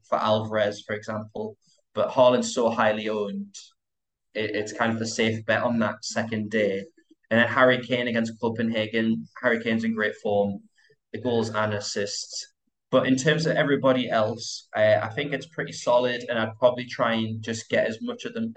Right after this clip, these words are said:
um, kind of the Bellingham, Tchouaméni, Sane, Di Lorenzo. Hakimi coming in, I think, is a great shout against,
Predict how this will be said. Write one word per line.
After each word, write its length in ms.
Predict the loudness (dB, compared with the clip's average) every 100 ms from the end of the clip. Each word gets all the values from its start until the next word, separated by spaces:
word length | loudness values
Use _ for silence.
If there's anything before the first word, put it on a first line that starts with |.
| 2
um, 380 | 2 0 -10 -14 -20 _ _ _ _ _ _ _ _ _ _ _ _ _ _
kind 200 | 0 2
of 100 | 2
the 400 | 2 4 4 0 -4 _ 0
Bellingham, 720 | 2 4 2 2 2 0 -4 -8
Tchouaméni, 680 | -10 -4 0 0 0 -4
Sane, 920 | -6 2 4 4 0 -4 -4 -6 -10 -14 _ _ -8
Di 140 | -4
Lorenzo. 840 | -2 0 -2 -2 -2 0 0 -2 -12 -14 -8
Hakimi 560 | -8 -4 -2 0 -2 -2
coming 280 | -2 0
in, 160 | 0 0
I 80 | -2
think, 240 | -6 -6
is 100 | -8
a 60 | -6
great 300 | -2 -2 -4 -10
shout 340 | -2 0 0
against, 540 | -2 -2 -4 -4 -14